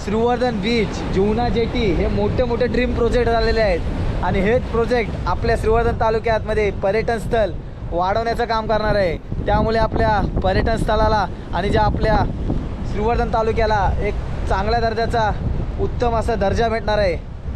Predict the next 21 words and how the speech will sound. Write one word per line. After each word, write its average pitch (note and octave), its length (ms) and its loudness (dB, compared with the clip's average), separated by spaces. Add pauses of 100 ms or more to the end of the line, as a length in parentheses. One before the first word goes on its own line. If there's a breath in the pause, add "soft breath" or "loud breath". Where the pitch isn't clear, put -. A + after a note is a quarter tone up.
(500)
तर G3 140 0 (580)
हे - 100 0
बघा, G3+ 220 2 (480)
इकडनं G#3 340 0
पूर्ण A#3+ 440 2
अशी A#3 200 -2
जेटी G#3+ 260 2
दिसते - 260 2
इकडनं. G3+ 240 2 (580)
आणि - 160 0
तिकडं, - 1700 0
तर F3 100 0
मित्रांनो, A#3 500 2
तुम्हाला - 960 0
दाखवली A3 440 0
मी G#3 160 0
जीवना G3+ 360 2
जेटी. - 320 0
जीवना - 1040 0
जेटीवरती A#3+ 440 0
ना A3 160 0